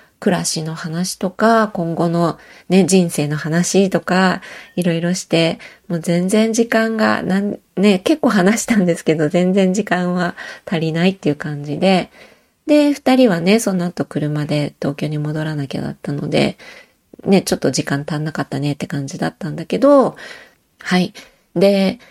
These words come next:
あの、私は長野県の松本に移住を決めて引っ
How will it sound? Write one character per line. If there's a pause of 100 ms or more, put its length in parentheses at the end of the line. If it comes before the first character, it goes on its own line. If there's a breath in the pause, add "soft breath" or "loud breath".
(140 soft breath)
あ
の、
私
は
長
野
県
の
松
本
に
移
住
を
決
め
て (100)
引
っ